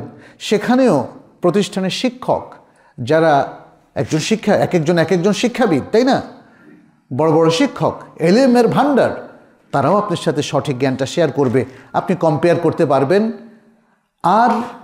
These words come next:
আরেকটা বিষয়, সেটা হচ্ছে prominent কিছু scholar আছেন,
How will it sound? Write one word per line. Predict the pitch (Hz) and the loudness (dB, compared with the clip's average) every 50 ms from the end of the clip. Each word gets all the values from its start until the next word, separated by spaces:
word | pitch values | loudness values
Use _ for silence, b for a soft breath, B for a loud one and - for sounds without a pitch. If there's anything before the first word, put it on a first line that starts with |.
| - - - _ _ _ _ _ - | -20 -20 -20 _ _ _ _ _ -2
আরেকটা | 180 190 226 220 - 185 | 0 0 0 0 0 -2
বিষয়, | 151 127 123 - 208 220 285 294 | -2 -2 -2 -4 -4 -4 -4 -6
সেটা | - - 156 139 156 | -6 -6 -2 0 0
হচ্ছে | 147 147 147 - 156 143 127 - - - - - _ _ _ _ _ _ _ _ _ _ _ _ _ _ _ _ _ _ _ _ _ _ _ _ _ _ _ _ | 0 -2 -2 -2 -2 -2 -2 -2 -6 -14 -20 -20 _ _ _ _ _ _ _ _ _ _ _ _ _ _ _ _ _ _ _ _ _ _ _ _ _ _ _ _
prominent | - 185 202 233 254 254 262 254 220 - | 0 2 2 4 4 4 4 4 2 2
কিছু | 226 220 - 208 170 | 0 0 0 0 -2
scholar | - - 156 156 151 147 131 | -2 0 0 2 2 4 4
আছেন, | 123 113 - - 180 196 233 349 | 2 0 0 0 0 0 0 -2